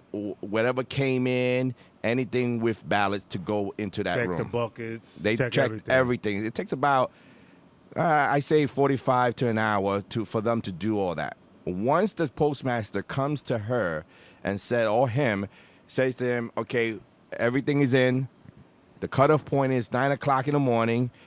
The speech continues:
Speaker 1: So everything is in." So now we go into the process of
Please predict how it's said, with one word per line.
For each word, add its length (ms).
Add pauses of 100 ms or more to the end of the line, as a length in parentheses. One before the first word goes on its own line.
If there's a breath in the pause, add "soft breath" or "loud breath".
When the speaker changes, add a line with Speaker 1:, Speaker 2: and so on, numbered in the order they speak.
(240 loud breath)
Speaker 1:
So 180
everything 440
is 140
in." 160
So 100
now 400
we 160
go 200
into 180
the 80
process 560
of 280